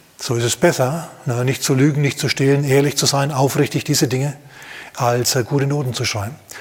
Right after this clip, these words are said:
Irgendwo bringt dich der Herr dann trotz deiner Noten schon an den richtigen Ort. Aber nur wenn du ein guter Mensch bist und wenn du an Jesus glaubst und mit ihm gehst, wirst du auch in Ewigkeit an den richtigen Ort gehen.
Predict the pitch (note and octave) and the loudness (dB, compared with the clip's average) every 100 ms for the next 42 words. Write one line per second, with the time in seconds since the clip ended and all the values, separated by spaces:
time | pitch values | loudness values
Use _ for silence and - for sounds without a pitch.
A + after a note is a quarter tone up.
0 | - E3 F3+ C3 C3+ C#3+ F#3+ - - C#3+ | 2 4 4 2 2 2 -4 -8 0 2
1 | D3+ - C3+ C3+ C#3+ D3 D3 - C3+ B2 | 2 2 2 2 2 0 0 0 -2 0
2 | A2+ G#2+ C3+ A#2+ B2 A#2 A#2+ C3+ - D3 | 0 0 -2 0 0 -2 -2 -4 -4 -4
3 | C3+ - - - _ _ - - - - | -4 -8 -18 -20 _ _ -20 -20 -20 -20
4 | - - - - - - - A#2 C3+ C#3+ | -20 -18 -16 -16 -16 -8 -2 2 4 4
5 | C3+ A2+ A#2+ A#2 E3+ - C3 B2+ B2 A2+ | 4 4 2 4 2 0 -2 0 0 0
6 | A2+ A#2 C#3+ D3+ - B2+ - B2 A#2+ D#3+ | 2 2 2 0 0 0 0 -2 0 0
7 | C#3 A2+ B2 - B2 - A#2+ B2+ - - | 2 2 0 0 0 0 -2 -4 -6 -4
8 | B2+ G#3 D#3+ D#3 - B2 A2 G#2+ G#2+ G#2+ | -2 2 2 2 0 0 0 -2 -4 -4
9 | A#2+ B2 G2+ - D3 | -6 -6 -10 -10 -16